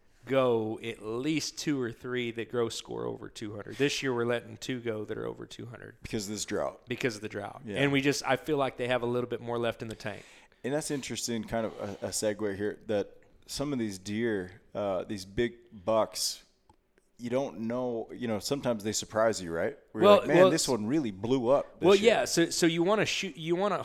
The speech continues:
Speaker 1: you wanna take 'em when they're, when they're the biggest that they're ever gonna be.
Speaker 2: That's right.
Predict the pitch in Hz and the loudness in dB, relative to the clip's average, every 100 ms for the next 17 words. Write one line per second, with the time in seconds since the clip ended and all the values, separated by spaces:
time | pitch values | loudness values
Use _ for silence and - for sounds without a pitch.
0 | 165 170 185 190 - 185 196 151 - 151 | -4 -2 0 0 2 2 0 -4 -4 -2
1 | 143 123 117 - 143 147 123 147 185 180 | 0 0 -2 -4 -2 -2 2 4 4 2
2 | - 151 139 180 175 160 147 120 170 - | -4 -6 0 2 2 2 -2 -2 -6 -8
3 | - 101 92 | -6 0 0